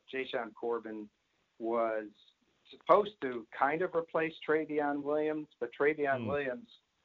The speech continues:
Speaker 1: uh, led the S E C in rushing last year. I think he had eighteen hundred yards, so nobody's gonna replace him. So they're really struggling to run the ball. Um,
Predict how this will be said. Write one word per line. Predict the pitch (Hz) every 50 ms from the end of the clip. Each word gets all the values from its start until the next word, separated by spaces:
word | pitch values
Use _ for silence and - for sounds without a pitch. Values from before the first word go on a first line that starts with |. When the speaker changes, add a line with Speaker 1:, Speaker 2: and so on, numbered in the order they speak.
| _ _ _ _ _ _ _ _ -
Speaker 1:
uh, | 120 117 117
led | 117 127 139 151 139
the | 135 131
S | 143 139 - -
E | 113 -
C | 131 127
in | 117 113
rushing | 120 131 143 - 139 120
last | 117 113 110 110 -
year. | 120 113
I | -
think | 147 131
he | 113
had | 107 117
eighteen | 113 117 - - 113 110
hundred | 117 113 104 104 -
yards, | 113 120 123 120 117 -
so | - 110
nobody's | 117 139 139 143 127 123 117
gonna | 117 117 110
replace | 107 104 - - 117 107 104 -
him. | - 127 117 113 -
So | -
they're | 107 107
really | 113 117 131 156 180 180 160 147 - -
struggling | - 135 131 131 127 123 120 117
to | 113 110
run | 113 117 113 113
the | 104
ball. | 104 110 107 110 110 110 - - - _ _ _ _ - - _ _ _ -
Um, | 120 120 117 113 110 110 107 104